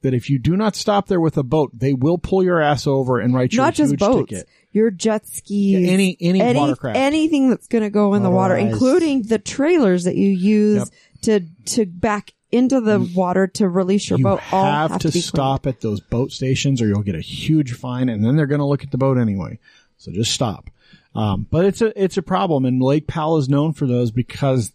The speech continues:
Speaker 1: they're pretty pervasive, and it's a really big issue if they start spreading. So they, they, the state has been overly, uh, aggressive in trying to prevent
Speaker 2: I
Speaker 1: them.
Speaker 2: think that they've been just right because we've been able to contain it.
Speaker 1: Yeah, yeah, and they've only,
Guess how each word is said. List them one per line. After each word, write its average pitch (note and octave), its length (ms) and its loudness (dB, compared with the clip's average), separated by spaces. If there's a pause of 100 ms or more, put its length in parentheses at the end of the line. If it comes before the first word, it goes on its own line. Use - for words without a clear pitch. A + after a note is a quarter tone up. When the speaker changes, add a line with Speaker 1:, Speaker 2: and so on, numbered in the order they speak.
(180)
Speaker 1:
they're B2+ 220 -2
pretty D3 360 -2
pervasive, A2+ 880 -2
and A#2 260 2
it's A#2 220 -4
a B2+ 60 0
really A2 420 0
big G#2 240 -2
issue G2+ 340 -2
if F#2+ 100 -4
they G2 120 -4
start G2+ 300 -4
spreading. F#2+ 480 -4 (400)
So - 180 -4
they, D3 260 0
they, C#3+ 380 -2
the C#3 200 0
state E3 260 -2
has C#3+ 100 0
been B2+ 260 -2
overly, B2 580 -2
uh, G#2+ 280 -4
aggressive A2+ 560 -2
in G2+ 140 0
trying G#2 300 -2
to - 80 -12
prevent F2 220 -2
Speaker 2:
I A#3 160 2
Speaker 1:
them. B3+ 80 0
Speaker 2:
think A3 140 -2
that F#3+ 100 0
they've F3+ 360 -2
been F#3+ 180 0
just F3+ 240 -4
right F#3+ 160 2
because E3+ 400 -2 (180)
we've F3 220 -2 (140)
been F3+ 160 0
able E3 260 -4
to - 140 -10
contain - 400 -6
it. - 260 -10
Speaker 1:
Yeah, - 200 -4 (120)
yeah, D#3+ 220 -2
and D3+ 160 2
they've F#3 140 0
only, A3+ 280 -2